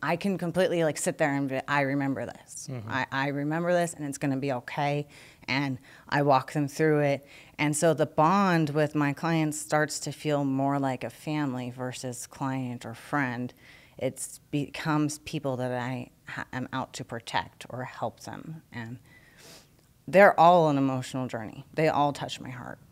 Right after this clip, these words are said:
Speaker 2: Yeah, we only need to look
Speaker 1: Yeah.
Speaker 2: at your Instagram to see that and how
Speaker 1: Yeah,
Speaker 2: connected you
Speaker 1: they're,
Speaker 2: are with them, so.
Speaker 1: they inspire me so much.
Speaker 2: Yeah. So there's a lot of technical work involved, a lot of math in what you
Speaker 1: Yes.
Speaker 2: do to make sure you serve your clients in this way and help them be successful.
Speaker 1: Yes.
Speaker 2: What are s-,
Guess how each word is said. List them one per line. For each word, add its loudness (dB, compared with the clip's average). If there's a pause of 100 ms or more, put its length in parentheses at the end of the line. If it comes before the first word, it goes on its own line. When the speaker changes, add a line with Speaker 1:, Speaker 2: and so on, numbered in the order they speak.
(140)
Speaker 2:
Yeah, -12
we 2
only 0
need -4
to -2
look -2
Speaker 1:
Yeah. -10
Speaker 2:
at -12
your -8
Instagram -8
to -12
see -10
that -10
and -12
how 0
Speaker 1:
Yeah, 2
Speaker 2:
connected -2
you -6
Speaker 1:
they're, 0
Speaker 2:
are -8
with -10
them, -14
so. -14
Speaker 1:
they 4
inspire 2
me -2
so -2
much. -8 (160)
Speaker 2:
Yeah. -18 (680)
So 0 (640)
there's 0
a -4
lot 2
of -2
technical -2
work -2 (120)
involved, -6
a -6
lot 0
of -2
math -6 (160)
in -4
what 0
you -4
Speaker 1:
Yes. -6
Speaker 2:
do 0
to -2
make -4
sure -6
you -8
serve -4
your -10
clients -6
in -10
this -12
way -6
and -6
help -6
them -12
be -10
successful. -12
Speaker 1:
Yes. -12
Speaker 2:
What 4
are -2
s-, -10